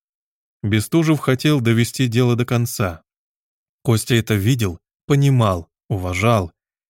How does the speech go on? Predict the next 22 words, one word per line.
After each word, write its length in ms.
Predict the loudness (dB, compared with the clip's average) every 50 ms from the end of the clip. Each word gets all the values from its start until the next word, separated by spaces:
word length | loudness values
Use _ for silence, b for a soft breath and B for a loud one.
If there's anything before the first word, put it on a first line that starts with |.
| _ _ _ _ _ -4
Но, 220 | 0 2 2 2
черт 280 | 0 0 0 -2 0 0
возьми, 260 | -2 0 2 2 2
не 120 | 4 4 2
выйдет. 600 | 2 2 2 0 0 0 0 -2 -2 -4 -12 _ _ _ _ _ _ _ _ _ _ _ _ _ _ _ _ _ _ -4
Он 220 | -2 0 0 0
ткнул 360 | -2 -4 -4 0 2 2 2 4
Дмитрия 480 | 4 2 2 2 2 2 0 0 0
когтями 500 | 2 0 -2 -2 -2 0 0 2 2 2
в 80 | 0 0
грудь, 300 | 0 0 0 0 -2 -2
показывая 560 | -4 -4 0 0 0 0 2 0 0 0 0
на 120 | 0 0
легкие. 540 | 0 2 0 0 -2 -6 -10 -10 -10 -10 -14 _ _ _ _ _ _ _ -12
«Выдохни!» 840 | -10 -8 -4 0 0 2 2 2 0 0 0 -2 -2 -2 -4 -6 _ _ _ _ _ _ _ _ _ _ _ _ _ _ _ _ -6
Бестужев 680 | -2 0 0 0 0 0 0 0 2 2 2 0 0 -2
упрямо 640 | -4 -4 -4 _ -4 -2 0 2 2 4 2 2
шагнул 400 | 0 0 -2 -2 -2 0 -2 0
назад. 460 | 0 0 -2 -2 -4 -6 -8 -10 -14 _ _ _ _ _ _ _ _ _ _ -6
«Выдыхай!» 840 | 0 2 2 4 4 2 2 2 0 2 2 0 -2 -6 -12 _ _ _ _ _ _ _ -10
заорал 520 | -6 -2 0 2 2 4 4 4 2 2 2
Багиров. 640 | 0 0 0 0 0 -2 -2 -4 -8 -14 -20 _